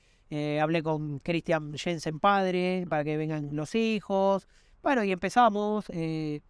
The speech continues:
se sumó Cepero, tengo a Pablo Lijó, tengo a Claudia Jensen, eh, bueno, Enzo Jensen, después tengo un chico de Argentina, Lucas Danuso, eh, chicos de la madrileña, Patricio, bueno. Y la verdad que bien, contentos, la verdad que,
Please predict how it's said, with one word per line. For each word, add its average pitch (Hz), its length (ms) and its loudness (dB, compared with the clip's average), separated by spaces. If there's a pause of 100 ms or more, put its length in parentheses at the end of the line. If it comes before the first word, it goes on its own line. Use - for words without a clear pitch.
(180)
se - 160 -4
sumó 165 260 0
Cepero, 208 560 0
tengo 156 180 -2
a 151 60 0
Pablo 151 240 0
Lijó, 196 420 4
tengo 147 200 -4
a 127 40 -10
Claudia 147 300 0
Jensen, 180 720 0 (520)
eh, 147 320 -4
bueno, 147 200 -4
Enzo 160 240 -4
Jensen, 185 1000 -2
después 160 200 -6
tengo 160 200 -4
un 156 80 -4
chico 156 200 -2
de 156 80 2
Argentina, 160 500 0
Lucas 156 260 0
Danuso, 196 840 2 (380)
eh, 143 480 -2 (100)
chicos 156 220 0
de 156 80 0
la 151 100 2
madrileña, 175 720 0
Patricio, 175 800 0
bueno. 165 240 0 (400)
Y 175 120 0
la 185 80 4
verdad 277 140 4
que 233 120 2
bien, 226 260 2
contentos, 160 680 -2
la 151 100 -4
verdad 190 220 4
que, 165 560 -2